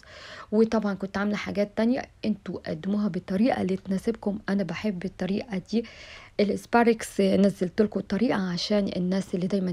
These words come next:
تسأل عليه، بسيط قوي قوي، ما بياخدش وقت. لو حاسة إنه هينشف منك وانتي بتسويه، شايفين، حطي معلقتين مية بس، ولو ما بعد، بعد الطريقة اللي أنا عملتها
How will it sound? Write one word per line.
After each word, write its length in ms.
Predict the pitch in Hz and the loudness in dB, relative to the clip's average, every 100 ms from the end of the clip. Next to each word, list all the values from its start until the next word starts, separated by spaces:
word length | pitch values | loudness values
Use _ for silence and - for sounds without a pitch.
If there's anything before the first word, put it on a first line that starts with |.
| - | -4
تسأل 320 | 202 - 180 | -6 -6 -8
عليه، 300 | 151 170 220 - - - - 180 | -6 -2 -4 -4 -20 -20 -2 -2
بسيط 320 | 190 226 220 - | 0 2 0 2
قوي 200 | 202 196 - | 2 2 2
قوي، 180 | 208 226 | 2 2
ما 100 | 185 | 2
بياخدش 420 | 175 170 208 - | 0 -2 -2 0
وقت. 300 | 226 - - | 0 -2 -6
لو 120 | 170 | -6
حاسة 340 | - 214 - 180 | -4 -6 -4 -2
إنه 120 | 185 | 2
هينشف 320 | 208 196 185 | 2 2 0
منك 260 | 196 170 214 | -2 0 -2
وانتي 200 | 220 190 | -2 -2
بتسويه، 480 | 180 - 175 226 | -4 -4 -2 -2
شايفين، 540 | 285 196 170 - 240 294 - - - - - - | -2 -4 -6 -2 -2 -2 -6 -18 -20 -20 -20 -20
حطي 500 | - 233 226 - 202 | -6 -4 -4 -6 -2
معلقتين 960 | 196 180 180 185 - - - 220 220 196 | 0 2 0 -2 -6 -8 -2 4 4 4
مية 400 | 196 196 190 180 | 2 2 0 -2
بس، 320 | 165 170 165 - - - - - | -2 -4 -6 -12 -20 -20 -10 -2
ولو 280 | 196 185 | 0 2
ما 200 | 185 185 | 2 0
بعد، 400 | 180 208 214 190 - | 2 2 2 0 -2
بعد 300 | 175 208 208 | 0 2 2
الطريقة 400 | 196 - 190 233 | 0 0 4 4
اللي 100 | 196 | 4
أنا 100 | 208 | 2
عملتها 500 | 185 180 170 180 170 | 2 -2 -2 -4 -4